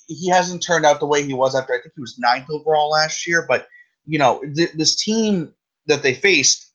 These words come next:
this shouldn't have been a five-point game that theoretically they should have, they, they, they should have lost. This was supposed to be the game that gets them going.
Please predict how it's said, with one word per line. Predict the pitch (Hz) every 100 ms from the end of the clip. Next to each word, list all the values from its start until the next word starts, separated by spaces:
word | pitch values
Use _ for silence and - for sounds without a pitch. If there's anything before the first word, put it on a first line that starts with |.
| 135
this | 151
shouldn't | - 214 185
have | 143
been | 165 143
a | -
five-point | 143 135 - 131 113
game | 139 139 123
that | 120 113 _ _ _ _
theoretically | - 139 156 156 156 127
they | 120
should | - 123
have, | 107 104 - 123 117
they, | 123 113
they, | 127 127 117 - -
they |
should | 117 175
have | 147 107
lost. | 123 98 - - - - _ - -
This | 160 165 -
was | 180
supposed | 165 160 170
to | 170
be | 156
the |
game | 139 147 139
that | 131
gets | 127 -
them | 123
going. | 117 110 87